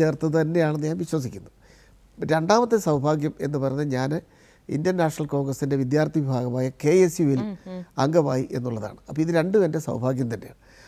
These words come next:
Speaker 1: അപ്പോൾ ഞാൻ പക്ഷേ പന്തളം എൻ എസ് എസ് ഹൈസ്കൂളിൽ പഠിക്കുന്ന കാലത്ത് തന്നെ, ആ, ആ, ആ സ്കൂളിലെ, ഏഹ്,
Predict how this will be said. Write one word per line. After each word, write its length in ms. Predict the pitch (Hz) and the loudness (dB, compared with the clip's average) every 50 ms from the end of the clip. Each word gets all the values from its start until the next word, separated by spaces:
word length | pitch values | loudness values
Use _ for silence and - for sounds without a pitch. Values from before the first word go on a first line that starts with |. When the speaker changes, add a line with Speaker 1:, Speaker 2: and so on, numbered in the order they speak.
| - | -20
Speaker 1:
അപ്പോൾ 160 | _ - 160 156 165 | _ -6 0 2 4
ഞാൻ 100 | 170 214 220 | 4 4 4
പക്ഷേ 180 | 214 190 - 202 190 185 | 2 0 0 0 0 2
പന്തളം 260 | 160 156 165 180 180 160 | 2 2 4 4 4 4
എൻ 60 | 143 151 175 | 4 2 0
എസ് 120 | 170 - | 0 -2
എസ് 120 | 170 165 - - - - | -4 -6 -8 -8 -2 0
ഹൈസ്കൂളിൽ 500 | 131 135 139 - - 147 151 156 151 151 - | 0 0 0 -2 -2 0 2 2 2 0 0
പഠിക്കുന്ന 360 | 127 117 120 - 147 139 143 123 120 | -2 -4 -2 -2 -2 -2 0 -2 -2
കാലത്ത് 280 | 113 110 117 - 123 117 113 | -4 -4 -6 -6 -6 -6 -6
തന്നെ, 220 | 101 107 110 113 175 - _ - - - - - - - - - _ - - | -6 -6 -8 -8 -8 -10 _ -20 -20 -20 -20 -20 -20 -20 -20 -20 _ -6 -4
ആ, 20 | 135 - - - - - - 139 | -4 -4 -4 -8 -8 -4 0 0
ആ, 20 | 135 135 135 - - - _ _ _ _ _ - _ _ _ _ - - | 0 0 -2 -4 -8 -14 _ _ _ _ _ -20 _ _ _ _ -4 -2
ആ 20 | - 147 - | -2 -2 0
സ്കൂളിലെ, 460 | - - 151 156 165 151 143 147 147 - - - _ _ - - - | 0 2 4 4 6 6 6 4 4 2 -2 -8 _ _ -14 -10 -8
ഏഹ്, 160 | 123 123 - | -8 -8 -8